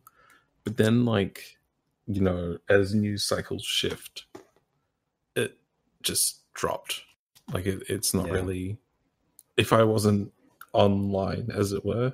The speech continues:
Speaker 1: I would not know
Speaker 2: Right.
Speaker 1: that's still happening.
Speaker 2: That's such a fucking problem with, like, news as a thing, is that it's, like,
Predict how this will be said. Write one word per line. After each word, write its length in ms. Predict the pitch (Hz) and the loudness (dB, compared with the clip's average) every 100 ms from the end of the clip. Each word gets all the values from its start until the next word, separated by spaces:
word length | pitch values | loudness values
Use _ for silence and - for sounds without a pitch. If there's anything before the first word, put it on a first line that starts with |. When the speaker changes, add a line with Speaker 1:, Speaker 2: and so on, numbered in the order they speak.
| - - | -6 2
Speaker 1:
I 80 | 95 | 4
would 160 | 92 | 4
not 120 | 87 87 | 0 -4
know 80 | 82 | -4
Speaker 2:
Right. 100 | 85 | -4
Speaker 1:
that's 140 | 92 - | -4 -4
still 140 | - | -4
happening. 360 | 95 - - - _ _ _ _ _ | -6 -8 -10 -10 _ _ _ _ _
Speaker 2:
That's 220 | - 131 | -4 -2
such 240 | - 131 123 | 0 0 -2
a 40 | |
fucking 380 | - 110 - 90 | -2 -2 0 -4
problem 480 | - 92 90 90 82 | -2 -2 -2 -4 -8
with, 160 | 80 | -6
like, 180 | 82 76 _ _ _ | -6 -6 _ _ _
news 760 | 95 92 92 87 80 80 - - _ | -4 -2 -2 -2 -6 -8 -12 -14 _
as 180 | 82 82 | -10 -10
a 60 | 82 | -10
thing, 540 | - 90 90 98 110 - _ _ _ _ 101 | -10 -8 -6 -6 -6 -10 _ _ _ _ -8
is 160 | 95 | -4
that 420 | 95 95 90 - - _ _ _ _ _ _ _ | 0 0 0 -8 -18 _ _ _ _ _ _ _
it's, 320 | 120 - - | -2 0 -2
like, 340 | 127 120 107 | 2 2 2